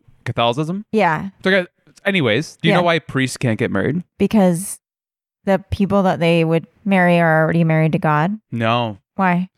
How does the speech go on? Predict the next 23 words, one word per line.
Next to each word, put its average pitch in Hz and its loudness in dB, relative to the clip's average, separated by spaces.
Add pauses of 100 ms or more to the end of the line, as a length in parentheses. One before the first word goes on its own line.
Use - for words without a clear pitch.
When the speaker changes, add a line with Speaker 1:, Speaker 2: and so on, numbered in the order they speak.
(260)
Speaker 1:
That's, 143 -2
like, 143 -4
the 113 -2
lie 104 0
they 101 -6
say. - -8
Speaker 2:
Is 220 2
this 233 0
a 254 0
joke? 175 -4 (180)
Speaker 1:
No, 185 0
this 123 0
is 175 0
a 160 4
real 139 2
thing. 110 -4
Speaker 2:
Hmm. 180 2 (260)
Speaker 1:
My 131 0
friend 139 -4 (520)
was 120 0
in 117 2 (120)
priest 139 -2
school, 208 0